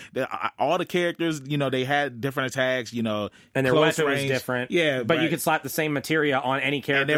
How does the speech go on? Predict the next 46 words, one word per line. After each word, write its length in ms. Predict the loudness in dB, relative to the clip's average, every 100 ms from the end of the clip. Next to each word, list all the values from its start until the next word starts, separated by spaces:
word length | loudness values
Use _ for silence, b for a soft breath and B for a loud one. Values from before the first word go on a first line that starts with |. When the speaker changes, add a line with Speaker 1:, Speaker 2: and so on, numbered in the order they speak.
| 2
Speaker 1:
were 60 | 0
Speaker 2:
and 80 |
Speaker 1:
the 40 | 0
Speaker 2:
put 120 | 0
'em 60 | 0
in 60 | 0
Speaker 1:
same. 60 |
Speaker 2:
your 160 | 0 -2
reserve. 480 | -2 0 0 0 -2
Speaker 1:
Exactly. 420 | -2 0 2 2
Speaker 2:
And 80 | 2
you're 160 | 0
the 100 | -2
sa-, 140 | -6 -6 -4
going 280 | 0 2 0
the 60 | -2
same 240 | -4 -2
way. 280 | -2 -2 -2
Speaker 1:
Exactly. 480 | -2 0 0 0 -2
But 160 | -2
li-, 100 | -4
then 220 | -4 -4 -2
you 80 |
were 80 | -2
saying, 180 | -2 -2
like, 160 | -2 -4
with 80 |
Final 240 | -2 -2 -2
Fantasy 260 | -4 -4
eight, 220 | -4 -2 -4
it's 140 | -4
like 180 | -6 -6
everything, 580 | -6 -4 -4 -4 -4 -6 B -6
everybody 440 | -2 0 0 -2
was 120 | -4 -4
different 320 | -4 -4 -6
because 260 | -6 -8 -6
they, 160 | -8 -8
you 200 | -8 -6
know, 200 | -8 -10
you 140 | -10 -8
had 160 | -8
the 60 | -6
different 320 | -6 -4 -2
weapons 560 | -2 -2 -4 -4 -4 -6
and, 320 | -8 -10